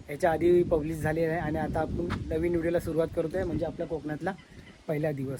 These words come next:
तो मं-, मंडळी, आज आहे तारीख सोळा जून आणि बघू शकता सोळा जून संडे आहे आणि गावचं वातावरण तुम्ही बघू शकता, एकदम मागे दिसतंय ते माझं घर.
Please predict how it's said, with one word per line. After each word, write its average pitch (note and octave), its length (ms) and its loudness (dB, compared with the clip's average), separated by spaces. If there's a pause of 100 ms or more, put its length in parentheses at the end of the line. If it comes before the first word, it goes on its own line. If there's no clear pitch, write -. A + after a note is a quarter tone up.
तो D3+ 60 -4
मं-, D3+ 300 -2
मंडळी, D#3+ 360 6
आज D#3+ 300 0
आहे F3 140 2
तारीख F3 360 -2
सोळा D#3+ 380 2
जून - 340 -2 (680)
आणि - 160 6
बघू - 220 4
शकता - 260 2
सोळा D#3+ 280 0
जून E3 200 2
संडे E3 360 2
आहे D#3 520 0 (320)
आणि D#3+ 160 0
गावचं D3+ 400 2
वातावरण E3+ 460 2
तुम्ही E3+ 200 0
बघू D#3 220 2
शकता, D3 300 -4
एकदम D3 380 -2
मागे D3+ 240 -2
दिसतंय D3+ 340 -2
ते E3 120 -2
माझं D#3+ 200 0 (140)
घर. D#3+ 240 10